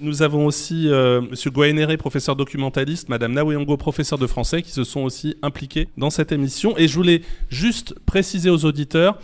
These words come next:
souvent la radio c'est du direct, hein, euh, et là les, les élèves sont en direct,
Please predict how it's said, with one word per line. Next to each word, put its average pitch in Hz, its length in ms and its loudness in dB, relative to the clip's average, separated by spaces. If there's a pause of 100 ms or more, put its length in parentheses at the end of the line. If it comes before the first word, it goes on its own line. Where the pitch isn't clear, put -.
(160)
souvent 175 380 2
la 170 100 2
radio 151 320 0
c'est - 140 -6
du 131 120 -6
direct, 143 440 -2
hein, 196 260 -4
euh, 117 560 -2
et 127 160 -2
là 151 240 0
les, 123 140 -2
les 127 240 -4
élèves 165 140 -2
sont 170 260 -8
en 151 40 -2
direct, 139 520 -4